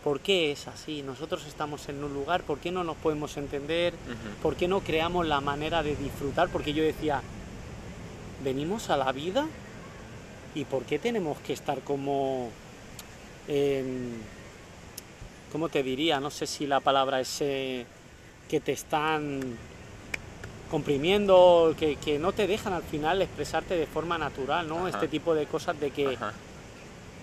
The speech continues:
Speaker 1: como que ya
Speaker 2: Solo hay
Speaker 1: te
Speaker 2: una
Speaker 1: lo han
Speaker 2: forma.
Speaker 1: inscrito, ¿no? A,
Speaker 2: Sí.
Speaker 1: a fuego, que como que te han dicho, "Tienes que trabajar, tienes que tal,
Speaker 2: Y si
Speaker 1: tienes
Speaker 2: no
Speaker 1: que
Speaker 2: eres de
Speaker 1: tal".
Speaker 2: esta forma, vamos a asegurar que tú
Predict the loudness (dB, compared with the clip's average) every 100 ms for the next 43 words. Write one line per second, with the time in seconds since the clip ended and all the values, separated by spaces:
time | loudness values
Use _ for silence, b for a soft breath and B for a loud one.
0 | -16 2 2 2 2 2 6 6 8 8
1 | 10 12 12 12 10 8 6 6 6 4
2 | 2 4 4 6 6 6 4 2 2 0
3 | 4 6 6 4 0 2 0 2 0 -2
4 | -2 0 0 -2 -2 -2 0 0 0 -2
5 | 2 4 6 4 2 2 4 2 -2 B
6 | B -6 0 2 0 -2 -2 0 2 2
7 | 2 0 0 4 6 6 6 2 2 2
8 | 0 2 0 0 4 4 4 -2 2 2
9 | 2 -4 -4 -4 0 4 6 4 -2 -6
10 | -6 -6 -6